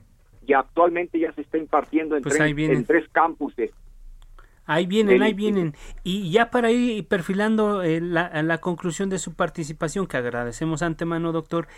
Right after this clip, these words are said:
Speaker 2: eh, ¿qué será lo siguiente que vamos a ver en el desarrollo de inteligencia artificial? ¿Vehículos
Speaker 1: Ah.
Speaker 2: autónomos? ¿Qué tan lejos estamos?
Speaker 1: Mire, número uno, la inteligencia artificial vino para quedarse.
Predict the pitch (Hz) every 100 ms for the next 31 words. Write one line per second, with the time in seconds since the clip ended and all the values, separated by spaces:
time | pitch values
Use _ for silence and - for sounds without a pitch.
0 | - - - _ 175 185 - - - 240
1 | 233 226 226 202 190 208 196 196 - 185
2 | 165 156 180 180 - 160 165 170 - 151
3 | 147 139 147 151 147 165 160 151 147 135
4 | 131 151 147 143 139 135 135 127 135 127
5 | - - - _ 131 139 143 147 151 139
6 | - 131 - - 170 175 170 170 156 -
7 | 170 170 160 170 170 135 127 - 123 110
8 | - - - - - 151 170 147 - _
9 | _ - - - 165 233 240 208 185 147
10 | 110 - - _ _ 139 156 147 165 156
11 | 202 214 226 - 156 - 185 175 170 165
12 | 135 110 - 104 95 -